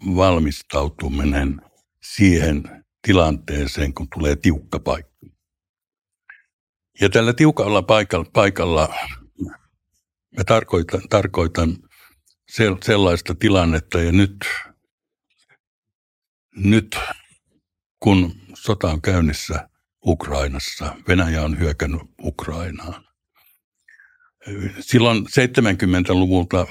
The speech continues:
aja-, ajateltiin, että se tiukka paikka, ja tiukalla pa-, paikalla tarkoitettiin sitä, että, eh, Venäjä, Moskova katsoo välttämättömäksi, niin kuin, tota, tuoda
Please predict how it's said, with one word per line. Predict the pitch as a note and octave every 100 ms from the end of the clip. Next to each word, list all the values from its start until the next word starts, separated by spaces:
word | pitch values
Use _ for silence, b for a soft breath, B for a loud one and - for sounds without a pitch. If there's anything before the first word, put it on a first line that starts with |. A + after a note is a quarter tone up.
| - - -
aja-, | G2 G2 F2+ -
ajateltiin, | G#2 F#2 - E2 D#2+ - E2 D#2+ D#2 D#2+ -
että | E2 D#2 - D#2+ E2 D#2+ E2 D#2+ D#2+ D#2 D2+ D2 - - _ _ _ _ -
se | -
tiukka | - A#2 A#2 -
paikka, | F2 G2+ F2+ - - D#2+ D#2 - -
ja | F#2
tiukalla | A2 A2 F#2+ F2
pa-, | E2+ F2+ F2
paikalla | - F2 F2 D#2+ E2
tarkoitettiin | - E2+ - E2 D#2 D2+ - E2
sitä, | D#2+ F#2 F#2 E2
että, | D#2+ D#2+ - E2 B B B B B - -
eh, | E2+ D#2 D#2 D2+ D#2 D#2+ E2 E2+ F2+
Venäjä, | G#2+ G2+ F#2 E2 D#2+ - -
Moskova | F#2+ F2+ - E2 D2+ D2 -
katsoo | - F2+ - F2 D#2+
välttämättömäksi, | F2 E2 - D2+ D2 - - C#2+ C#2 - - D2+ C#2+ - _ _ _ -
niin | F2 D2 C#2
kuin, | D#2 C#2+
tota, | - D2 - D2 D#2 - -
tuoda | G#2 F#2 D2+ D2+